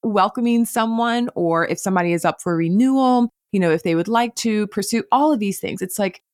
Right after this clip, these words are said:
they are personalized before you hit send, but for the most part, everything that you need is just right there at your fingertips in the template.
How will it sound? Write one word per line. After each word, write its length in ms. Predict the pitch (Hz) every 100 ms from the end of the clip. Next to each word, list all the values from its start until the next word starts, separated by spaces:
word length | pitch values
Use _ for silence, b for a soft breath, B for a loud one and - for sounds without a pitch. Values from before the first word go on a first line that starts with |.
| _ _ _ _ _ -
they 280 | 214 208
are 140 | 208 190
personalized 840 | - 220 214 262 269 247 302 294
before 320 | - 190 185 185
you 160 | 175
hit 220 | 175 165
send, 380 | - 170 156 208
but 160 | 214 214
for 120 | 494
the 100 | 302
most 400 | 151 143 147 -
part, 320 | 254 277 294 _ _ -
everything 500 | 202 196 208 202 185
that 120 | 175
you 160 | 180 175
need 400 | 165 160 147 -
is 160 | 165
just 320 | - 156 151
right 400 | 156 156 160 160 -
there 300 | 151 147 -
at 200 | 170 170
your 120 | 180
fingertips 600 | 165 165 151 151 165 147 -
in 140 | 143
the 100 | 151
template. 520 | - 156 147 165 -